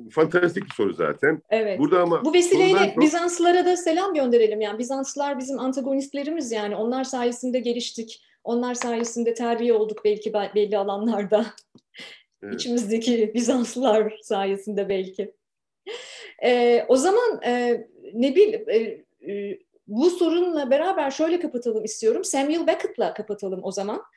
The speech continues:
Speaker 1: Tamam.
Speaker 2: Samuel Beckett ne demişti? "Hep denedin, hep yenildin, olsun,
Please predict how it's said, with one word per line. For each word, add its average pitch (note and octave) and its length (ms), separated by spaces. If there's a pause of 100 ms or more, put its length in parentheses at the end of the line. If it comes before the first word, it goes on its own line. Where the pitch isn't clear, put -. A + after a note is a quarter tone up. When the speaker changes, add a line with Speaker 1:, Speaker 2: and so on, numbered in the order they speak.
(220)
Speaker 1:
Tamam. - 140
Speaker 2:
Samuel D#4 320
Beckett D4+ 380
ne C4 180
demişti? C4+ 500
"Hep E4+ 220
denedin, C4 560 (420)
hep E4 220
yenildin, B3+ 680 (280)
olsun, C#4+ 720